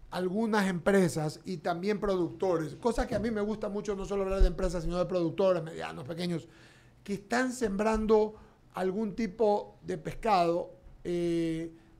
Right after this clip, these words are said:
pero tipo mar, tipo, a ver si est-, eh, si el, el, el, está bien, tipo pargo, o sea, lo hacen en el mar, pero como piscinas de camarón, de ese estilo, Bruno. ¿Es esto real?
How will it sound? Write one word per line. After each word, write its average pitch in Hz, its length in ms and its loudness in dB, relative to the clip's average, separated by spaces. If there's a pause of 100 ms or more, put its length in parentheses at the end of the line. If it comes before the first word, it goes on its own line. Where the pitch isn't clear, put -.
(160)
pero 190 540 4 (200)
tipo 208 280 -4
mar, 202 360 0
tipo, 180 500 -6
a 170 140 -4
ver 202 140 4
si 220 100 2
est-, - 180 -4
eh, 170 180 -2
si 190 180 0
el, 180 120 4
el, 180 260 -2
el, 170 220 -4 (100)
está 175 320 -2
bien, 190 300 -2
tipo 170 420 -6
pargo, 180 680 2 (360)
o 165 80 -10
sea, 165 200 -4
lo 185 120 2
hacen 226 220 2
en 208 140 0
el 180 120 -4
mar, 190 360 0
pero 180 520 0
como 180 280 -2
piscinas 220 420 -2
de 196 80 -4
camarón, 208 480 0
de 185 80 0
ese 220 140 -2
estilo, 233 360 0
Bruno. 180 400 0
¿Es 196 120 -2
esto 233 320 0
real? 220 500 0